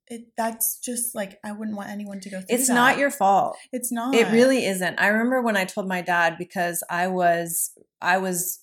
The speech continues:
Speaker 2: it, I was fifteen years old. I was drugged. I was raped.
Speaker 1: Yeah.
Speaker 2: And I told my dad, and he said, "Well, you shouldn't have been there." And I just
Speaker 1: So
Speaker 2: remember
Speaker 1: sad.
Speaker 2: being like, "Oh my
Speaker 1: It's
Speaker 2: God,
Speaker 1: just
Speaker 2: it
Speaker 1: not
Speaker 2: was my
Speaker 1: true.
Speaker 2: fault," right? Like, like it was,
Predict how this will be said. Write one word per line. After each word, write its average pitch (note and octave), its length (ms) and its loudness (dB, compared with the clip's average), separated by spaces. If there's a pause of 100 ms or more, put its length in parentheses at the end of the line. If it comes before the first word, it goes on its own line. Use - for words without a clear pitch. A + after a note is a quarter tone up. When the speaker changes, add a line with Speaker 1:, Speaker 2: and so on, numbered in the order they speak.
(120)
Speaker 2:
it, G3 100 -2
I F3 200 -2
was F3+ 180 -6
fifteen A3+ 320 -6
years F#3+ 240 -4
old. E3 360 -4
I F3 120 0
was F3+ 180 -4
drugged. E3+ 400 0
I D#3+ 200 -2
was E3+ 260 -8
raped. E3 440 -6
Speaker 1:
Yeah. G#3+ 340 -12 (200)
Speaker 2:
And F#3+ 140 2
I F#3+ 80 2
told G#3 240 2
my F#3+ 160 2
dad, F#3 240 4
and F3 100 -4
he F#3 140 -4
said, F3+ 360 4
"Well, F3 460 4
you F#3 200 -4
shouldn't F3+ 400 -6
have E3 180 -10
been D#3 180 -10
there." D#3+ 240 -14 (1080)
And G3 280 2
I G#3 160 10
just A3+ 180 0
Speaker 1:
So A3 60 -6
Speaker 2:
remember G3 400 2
Speaker 1:
sad. F#3 60 -4
Speaker 2:
being F#3 400 0
like, F3 500 2 (100)
"Oh F#3 100 -6
my F3+ 120 -4
Speaker 1:
It's F3+ 80 -4
Speaker 2:
God, F#3 140 2
Speaker 1:
just F3+ 80 2
Speaker 2:
it - 20 0
Speaker 1:
not A3+ 120 2
Speaker 2:
was F3+ 140 -2
my E3+ 180 0
Speaker 1:
true. F#3+ 100 -4
Speaker 2:
fault," F3 400 2
right? F3+ 280 2
Like, F#3+ 240 -2 (100)
like F#3+ 220 2
it G3 120 0
was, F#3 260 -4